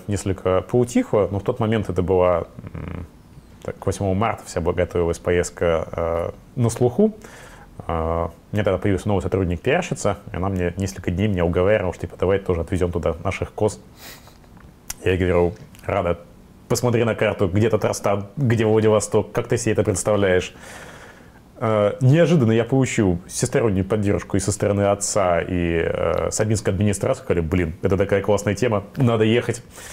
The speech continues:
И мы за несколько дней буквально придумали, технические всякие моменты порешали, то есть перевозка животных, оказывается, существует самолётом. Я с удивлением узнал, что даже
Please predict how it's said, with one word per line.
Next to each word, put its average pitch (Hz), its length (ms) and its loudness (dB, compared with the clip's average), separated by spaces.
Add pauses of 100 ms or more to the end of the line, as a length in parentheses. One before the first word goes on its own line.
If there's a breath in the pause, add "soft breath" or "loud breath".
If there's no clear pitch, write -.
(400 loud breath)
И 120 60 2
мы 147 240 4 (100)
за 120 260 4
несколько 120 380 -2
дней 117 140 2
буквально 92 520 0
придумали, 87 800 2 (640)
технические - 680 -2
всякие 101 260 -2
моменты 95 280 0
порешали, 90 560 0
то 85 240 -4
есть 80 320 -4
перевозка 101 480 0
животных, 95 480 0
оказывается, 90 540 -2
существует - 560 -4
самолётом. 92 540 0 (680 loud breath)
Я 87 80 0
с - 80 -4
удивлением 92 380 0
узнал, 85 180 -2
что - 140 -4
даже 85 280 2